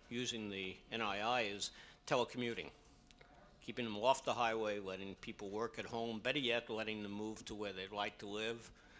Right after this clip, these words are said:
Uh, that's been, there are a lot of people who telecommute. I was stuck in my house for two weeks with the ice storms, and I did it, and it was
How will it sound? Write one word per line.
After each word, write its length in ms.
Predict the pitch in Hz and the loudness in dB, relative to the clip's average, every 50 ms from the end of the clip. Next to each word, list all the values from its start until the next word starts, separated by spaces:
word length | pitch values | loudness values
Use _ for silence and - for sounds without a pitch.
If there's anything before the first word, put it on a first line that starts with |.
| - - - - - - - - - | -20 -20 -20 -20 -20 -20 -14 -2 2
Uh, 300 | 113 113 113 113 117 113 107 - - - - - - - - - - - | 4 4 6 4 2 2 -2 -6 -14 -20 -20 -20 -20 -20 -20 -20 -4 0
that's 200 | - 165 170 - | 2 2 2 2
been, 340 | - - 160 143 139 135 123 - - - 139 | 2 2 4 4 4 2 0 -4 -8 -12 0
there 120 | 135 160 160 | 4 4 6
are 20 | |
a 40 | 165 | 8
lot 200 | 165 190 233 247 | 10 10 10 10
of 100 | 220 151 | 8 6
people 360 | - 151 139 - - 123 107 | 2 -2 -2 -2 0 -2 0
who 220 | 107 113 110 107 101 - | 0 -2 -4 -6 -6 -4
telecommute. 760 | - 120 107 107 107 - - 135 139 165 147 - - - - - - - - - - 95 98 - - | -2 -2 0 0 -2 -4 -4 -2 -2 -2 -2 -2 -6 -10 -16 -18 -20 -20 -16 -12 -12 -10 -10 -6 -2
I 120 | - 117 120 | 0 0 2
was 180 | 113 120 113 | 2 2 2
stuck 260 | - - - 113 - - | 2 2 2 0 -2 -2
in 60 | 113 | -4
my 140 | 101 104 101 | -4 -4 -2
house 260 | - 123 135 127 - | 0 0 0 0 0
for 160 | - - - - - | -4 -6 -10 -12 -12
two 100 | - 143 | -10 -8
weeks 380 | 127 123 127 117 - - - | -6 -6 -6 -4 -4 -6 -6
with 100 | 101 95 - | -8 -8 -6
the 80 | 107 104 | -4 -2
ice 180 | 120 147 139 | 0 2 2
storms, 540 | - - - 104 85 76 69 71 73 - - - - - - - - - - - - | 2 2 0 -2 -6 -6 -6 -6 -6 -6 -6 -8 -12 -16 -16 -16 -16 -18 -18 -10 -4
and 80 | 101 110 | -2 -2
I 80 | 107 | -2
did 260 | 101 - - 135 135 | 0 0 0 0 0
it, 120 | 120 101 82 | 0 -4 -6
and 240 | 92 95 95 95 95 | -8 -8 -8 -8 -8
it 20 | |
was 280 | 98 98 92 87 - - | -8 -8 -6 -6 -8 -8